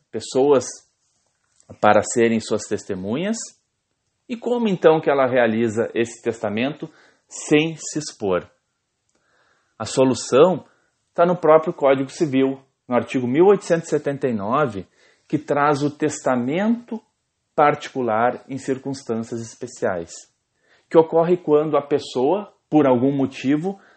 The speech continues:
não tem a possibilidade de testar de outra forma, ou pública, ou cerrada, ou mesmo no testamento particular, com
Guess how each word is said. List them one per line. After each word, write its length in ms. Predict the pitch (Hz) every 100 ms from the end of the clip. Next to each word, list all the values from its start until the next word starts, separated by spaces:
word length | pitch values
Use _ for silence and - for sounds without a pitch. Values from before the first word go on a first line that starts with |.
| _ _
não 380 | 151 190 233 240
tem 260 | 185 190 190
a 60 |
possibilidade 920 | - 151 147 143 135 113 110 117 117 113
de 120 | 127
testar 760 | - 135 - - 113 117 123 _ _ _ _ _ _ _ _ _
de 320 | 113 107 135
outra 340 | 123 113 139 143
forma, 500 | - 139 113 87 82 _ _
ou 200 | 110 104
pública, 680 | - 127 160 170 175 165 -
ou 120 | 120
cerrada, 680 | 120 139 104 110 120 131 127
ou 280 | - 139 185
mesmo 440 | 160 131 135 127 123
no 80 |
testamento 500 | 123 120 123 120 117
particular, 640 | - 120 - 123 120 143 - _ _ _
com 380 | - 135 147